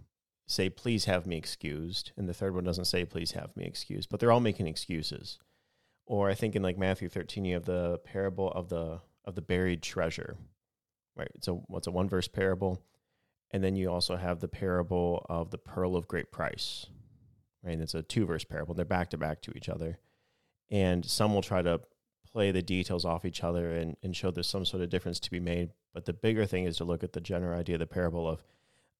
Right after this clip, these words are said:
a great price is paid to purchase this thing, this field, this pearl. Our Lord is the one who gave all of himself. He paid the price by his death and resurrection, his blood more costly than gold and silver,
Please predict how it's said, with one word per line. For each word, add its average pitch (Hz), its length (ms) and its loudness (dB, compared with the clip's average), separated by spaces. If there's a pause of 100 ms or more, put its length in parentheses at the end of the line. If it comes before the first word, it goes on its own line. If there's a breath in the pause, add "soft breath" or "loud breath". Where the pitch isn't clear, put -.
a 95 140 0
great 92 480 2 (480)
price 90 520 0
is 80 160 -6
paid 80 500 -4 (180)
to - 120 -6
purchase 87 440 -2
this - 220 -6
thing, 78 220 -6
this 85 200 2
field, 85 460 0 (480)
this 90 220 -2
pearl. 80 500 -2 (560)
Our 92 140 2
Lord 87 240 2
is 85 100 -2
the 95 80 -2
one 82 220 -2
who - 160 -4
gave 78 420 -6
all 82 220 0
of 80 80 -6
himself. 82 500 -4
He 90 80 -4
paid 80 380 -6
the 92 80 -2
price - 580 -4 (380)
by - 80 -4
his 87 180 -2
death 85 220 -2
and 85 80 -4
resurrection, 82 640 -4 (400)
his 87 180 -2
blood 80 300 0
more 82 140 -2
costly 80 400 -4
than 80 100 -2
gold 80 200 -2
and 80 80 -4
silver, 85 260 -6